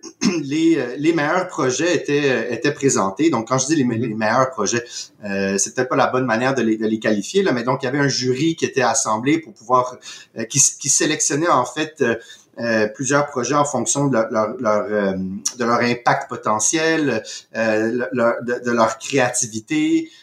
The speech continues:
Speaker 1: euh, et d'au-, et d'autres critères de ce genre-là. Et donc, c'est ces projets-là qui étaient, qui étaient présentés. Euh,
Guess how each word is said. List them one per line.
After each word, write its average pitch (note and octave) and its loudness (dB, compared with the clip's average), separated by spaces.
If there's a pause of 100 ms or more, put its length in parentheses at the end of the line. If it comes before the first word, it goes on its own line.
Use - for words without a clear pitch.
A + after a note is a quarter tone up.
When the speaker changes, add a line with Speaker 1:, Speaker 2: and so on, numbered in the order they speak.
(160)
Speaker 1:
euh, G#2+ 2
et B2 0
d'au-, C#3+ 0
et B2 0
d'autres D3+ 0
critères C#3+ 0
de A#2+ 0
ce A#2 -2
genre-là. A2+ 0
Et D3+ 0
donc, A2 -4
c'est A2 -2
ces - 0
projets-là A2+ 0
qui - -2
étaient, A#2+ -4
qui - -8
étaient G#2 -4
présentés. A2 0 (480)
Euh, G#2+ -2